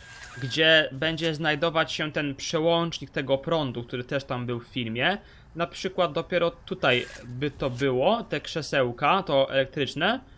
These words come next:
A tutaj dla osób, które, no, przyszły to zobaczyć, byłyby takie siedzenia. To wyglądało mniej więcej w ten sposób. Wejście było, e, z tej strony tutaj. E, i w sumie to też możemy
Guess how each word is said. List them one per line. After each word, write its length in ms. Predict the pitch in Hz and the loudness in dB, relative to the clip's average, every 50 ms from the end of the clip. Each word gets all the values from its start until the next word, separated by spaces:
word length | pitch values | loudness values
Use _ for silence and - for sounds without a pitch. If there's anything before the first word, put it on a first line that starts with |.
| - - - - - - | -20 -18 -18 -16 -14 0
A 140 | - 170 175 | 2 2 2
tutaj 580 | - - - 202 - - 180 175 170 170 156 123 | 2 0 -8 -6 2 4 6 6 8 6 4 0
dla 440 | 127 123 147 151 160 156 - - - | -2 -4 -2 2 4 4 4 2 2
osób, 400 | 151 165 165 - - 160 - - | 0 0 0 0 -4 -8 -8 -8
które, 520 | - - - 151 143 143 139 135 131 - - - - - | -16 -8 -6 0 2 4 6 6 4 4 0 -10 -14 -14
no, 160 | - 143 147 139 | -8 -6 -6 -6
przyszły 420 | - - - - 147 - 147 135 | -6 -6 -8 -8 -6 -4 -4 -4
to 340 | - 139 131 127 123 120 123 | 0 0 0 2 2 0 -2
zobaczyć, 640 | 117 139 135 120 139 135 117 117 - 131 117 107 113 | 2 2 2 6 6 6 6 6 2 -4 -8 -8 -8
byłyby 420 | 113 127 127 120 117 117 113 117 | -6 -4 -4 -2 -2 -4 -4 -4
takie 420 | - 131 127 123 - 123 117 113 110 - - - - - - - - | -4 -4 -4 -4 -2 -4 -4 -4 -4 -10 -16 -18 -16 -16 -18 -18 -14
siedzenia. 460 | - - - 147 135 123 127 139 156 | -10 -8 -6 -4 -4 -4 -2 -2 -2
To 180 | 160 - 185 165 | -2 0 -2 -2
wyglądało 600 | 147 175 170 160 170 165 147 170 165 160 151 143 | 0 -2 0 0 0 2 4 4 4 6 4 2
mniej 340 | 143 147 147 160 170 165 160 | 2 2 2 4 4 4 4
więcej 400 | 190 208 233 226 - 214 175 160 | 4 2 2 2 2 0 0 0
w 60 | - | 2
ten 180 | - 190 170 170 | 0 0 0 0
sposób. 480 | - - - 185 190 185 - 208 143 | -2 0 2 2 2 2 0 -4 -4
Wejście 500 | 135 127 160 202 - 262 - - - 202 | 0 6 6 6 6 6 0 0 -2 -2
było, 460 | 156 170 196 196 190 190 175 180 - - - - - - - | 0 2 2 6 8 8 6 6 4 -10 -20 -20 -20 -20 -6
e, 200 | - 147 151 151 | -2 0 0 0
z 120 | 147 - - | 0 -2 0
tej 220 | - 202 208 220 | 2 2 2 2
strony 420 | 214 - - 196 190 190 185 180 180 | 0 0 0 2 2 4 2 2 0
tutaj. 680 | 180 - 254 254 226 - 123 120 120 131 160 190 190 - - - - - - - - - - - - - - - - - | 0 -2 -2 -2 2 4 6 6 6 6 4 2 -2 -6 -16 -20 -20 -20 -20 -20 -20 -20 -20 -20 -20 -20 -20 -20 -12 -2
E, 360 | - 131 127 127 127 127 127 135 | 2 4 4 6 6 6 6 4
i 180 | - 156 165 | 0 -6 -8
w 40 | - | -6
sumie 200 | - 233 233 226 | -6 -6 -6 -4
to 100 | 233 226 | -6 -8
też 180 | 226 - 233 220 | -4 -4 -4 -2
możemy 680 | 220 214 208 196 214 208 202 202 196 196 196 - - | 0 -2 0 0 0 0 0 0 0 0 0 -2 -4